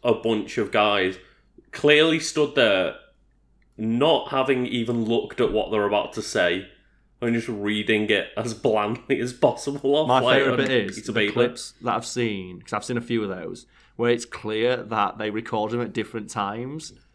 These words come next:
Speaker 2: So
Speaker 1: Oh,
Speaker 2: you
Speaker 1: yeah.
Speaker 2: can a-, you can actually hear the dr-, audible drop in quality 'cause they weren't recorded in the same
Speaker 1: <laughs> Yeah.
Speaker 2: room. It's like, oh man, they clearly
Speaker 1: And
Speaker 2: went to, like, the hotel room and got these lines 'cause that's the
Speaker 1: Yeah.
Speaker 2: only time they could get hold of them.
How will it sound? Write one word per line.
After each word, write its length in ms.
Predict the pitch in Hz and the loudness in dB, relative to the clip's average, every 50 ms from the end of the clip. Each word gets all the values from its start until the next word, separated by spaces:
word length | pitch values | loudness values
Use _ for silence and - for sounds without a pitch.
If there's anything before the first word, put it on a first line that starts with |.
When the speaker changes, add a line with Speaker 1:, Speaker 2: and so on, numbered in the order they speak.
| _ - | _ 2
Speaker 2:
So 140 | - 156 143 | 4 6 6
Speaker 1:
Oh, 60 | 135 | 8
Speaker 2:
you 80 | 131 127 | 8 8
Speaker 1:
yeah. 180 | 123 123 117 127 | 6 6 4 4
Speaker 2:
can 40 | - | 0
a-, 40 | 147 | -2
you 60 | 135 | -2
can 120 | 131 151 - | -2 0 0
actually 400 | 135 135 131 - - 143 135 123 | 0 0 0 -2 -4 -2 -4 -4
hear 280 | 123 143 135 127 123 | -4 -4 -2 -2 0
the 120 | 107 113 104 | 0 -2 -4
dr-, 180 | - - - - | -4 -10 -8 -4
audible 420 | 110 113 113 113 117 107 123 117 | -2 0 0 -2 -2 -2 -4 -4
drop 340 | 117 117 120 113 113 - 123 | -2 0 -2 -2 -2 -2 -8
in 100 | 113 113 | -8 -8
quality 460 | - - 117 107 107 117 120 - 131 | -2 -2 -2 0 -2 -4 -4 -4 -6
'cause 80 | 117 - | -2 -2
they 100 | 123 113 | -2 -2
weren't 240 | 107 113 113 110 | 0 -2 -4 -2
recorded 400 | 113 120 117 - 120 110 110 113 | -4 -4 0 0 0 0 0 -2
in 80 | 123 113 | -4 -4
the 80 | 120 120 | -4 -6
same 280 | - - 143 110 - | -4 -4 -2 2 2
Speaker 1:
<laughs> 120 | 214 202 208 | 2 6 6
Yeah. 60 | 202 | 6
Speaker 2:
room. 300 | - 113 175 - - 196 - _ | 6 6 0 0 -2 -8 -10 _
It's 160 | - - - | -16 -12 -10
like, 80 | 170 - - | -8 -6 -6
oh 200 | 165 165 165 160 | -4 -4 -4 -4
man, 240 | 160 170 170 175 175 | -6 -8 -10 -6 -4
they 140 | 170 175 | -4 -4
clearly 220 | 170 - 190 - 139 | -2 0 0 2 2
Speaker 1:
And 80 | - | 2
Speaker 2:
went 120 | 170 165 156 | 0 -2 -2
to, 60 | 175 | -2
like, 160 | 160 151 - - - - - - | -4 -4 -6 -12 -20 -20 -8 0
the 100 | 165 156 | 0 2
hotel 540 | 135 160 151 151 151 - 131 123 131 143 143 | 4 4 2 2 2 2 2 2 4 2 2
room 180 | 147 147 147 | 0 0 -2
and 100 | 143 139 | -2 -2
got 140 | 127 139 131 | -4 -4 -2
these 160 | 131 131 131 | -2 -2 -2
lines 400 | 127 131 123 120 123 127 131 135 | 0 0 -2 -2 -2 -4 -8 -10
'cause 140 | - - 127 | -12 -14 -8
that's 160 | 135 135 123 131 | -2 0 2 4
the 80 | 131 | 6
Speaker 1:
Yeah. 80 | 123 117 | 6 6
Speaker 2:
only 140 | 120 123 120 | 4 2 -2
time 180 | - 123 120 | -2 -2 -2
they 60 | 120 117 | -2 -2
could 60 | 120 | -4
get 100 | 123 120 | -2 0
hold 220 | 117 117 123 117 | 2 0 0 0
of 100 | 113 98 | -2 -4
them. 240 | 107 107 104 101 | -6 -10 -10 -12